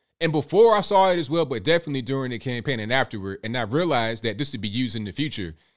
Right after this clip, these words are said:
They were sowing the seed early. Putin bad, Putin bad, Putin bad, Putin bad. It's gotten to the point now where they say, Hey, you know what? We know gas is high.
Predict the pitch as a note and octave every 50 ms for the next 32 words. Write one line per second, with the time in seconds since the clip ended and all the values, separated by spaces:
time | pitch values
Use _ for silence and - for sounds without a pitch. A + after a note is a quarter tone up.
0 | _ _ _ - D3+ D#3 C#3 B2 - - D#3 D3+ C#3+ C3 B2 A2+ - - D#3 D3+
1 | B2+ A#2 - - D3+ D#3+ D#3 C#3 A2+ G2 F#2 F2 E2 _ _ _ _ _ _ _
2 | _ _ _ - - E3+ E3+ D#3 C#3+ B2+ D#3 D3+ C#3 B2+ A2 F2 - D#3+ D#3+ C#3+
3 | C#3+ C3 D#3 D3+ C#3+ C3 A2+ - D3+ D#3 B2+ C3 C3 A#2+ D3 C#3+ C3+ A#2 - -
4 | D3+ C#3 B2 A#2 G#2 C#3+ D3+ C#3+ B2 G#2+ G2 - - B2 G#2 G2 C#3 D3 C#3 C3
5 | B2 - D3 C3 A#2+ - - D3 A#2 G#2 G#2+ A#2 D#3 G#3 B3 F3+ C3 C3 - D#3+
6 | _ _ _ _ _ _ _ _ _ _ _ _ _ _ - A2+ D3 C#3+ C#3 C3
7 | B2+ B2 A#2 A2 - _ _ _ _ _ _ _ A2+ D#3 D3 - - D#3 C3+ B2
8 | C#3+ C#3+ C3 C#3 C#3 D3 D3 C#3+ C#3 D3+ D3+ D#3 C#3+ - - _ _ _ _ _
9 | _ _ _ _ _ _ _ - F3+ B3+ A#3+ F#3 C#3+ A#2+ G2 A#2 A#2 C3 B2+ A#2
10 | - B2+ G#2 - - B2 A#2+ A#2+ B2 C3 C3+ B2